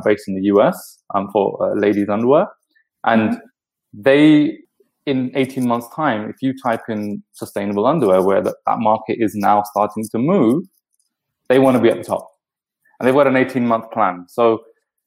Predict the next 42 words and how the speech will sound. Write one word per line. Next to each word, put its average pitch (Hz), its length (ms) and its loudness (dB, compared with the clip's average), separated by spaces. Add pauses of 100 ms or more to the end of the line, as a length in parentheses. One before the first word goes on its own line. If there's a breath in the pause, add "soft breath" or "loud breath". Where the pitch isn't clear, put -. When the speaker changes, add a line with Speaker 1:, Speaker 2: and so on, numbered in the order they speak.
(200)
Speaker 1:
for 135 120 2
them, 143 340 2
their 127 180 4
website's 127 540 0
only 117 260 -8
two 117 120 -6
or 113 120 -4
three 113 180 -6
months 117 280 -10
old. 101 320 -4 (920)
It's 123 220 -4
always, 160 540 4 (140)
if - 140 -8
you 175 80 -2
can 190 220 -6
afford 120 460 -6
it, 156 160 -2 (240)
S 131 220 -2
E 131 100 4
O 127 120 4
should 127 240 -8
start 120 400 0 (160)
on 110 160 -4
your 107 100 0
website 104 520 -2 (480)
the 117 140 0
day 123 180 2
your 117 260 4
website's 107 540 0
made, 95 300 -10 (160)
if - 160 -10
you 110 60 -8
can 98 160 -10
afford 92 320 -8
it. - 80 -18
And 113 120 0
that's 147 240 0
just 139 220 -2
because 107 500 0
Google 135 380 4
needs 120 380 0
time 117 640 -2